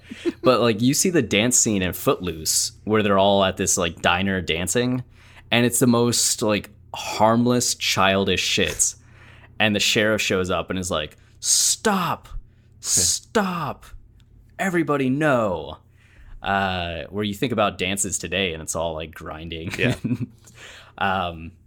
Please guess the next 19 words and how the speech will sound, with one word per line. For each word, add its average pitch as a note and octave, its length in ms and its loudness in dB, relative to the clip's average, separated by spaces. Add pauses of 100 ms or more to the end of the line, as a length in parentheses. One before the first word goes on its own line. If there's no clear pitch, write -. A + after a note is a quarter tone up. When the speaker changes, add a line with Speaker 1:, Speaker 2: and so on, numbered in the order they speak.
(160)
Speaker 1:
so C#3 220 0
I C3+ 80 2
think F3+ 220 -2
that E3+ 160 -4
this C#3 160 -2
is A#2 120 -4
getting G#2+ 300 0
at, G2 280 0
like, F#2+ 240 -4
everybody A2 440 -2
was F#2 140 -2
swing G2+ 300 0
dancing D#2+ 600 -6
and F#2 220 -6
that F2+ 160 0
was F#2 180 -4
this - 540 -4 (280)
bad F2 320 -2
thing. D#2+ 520 -8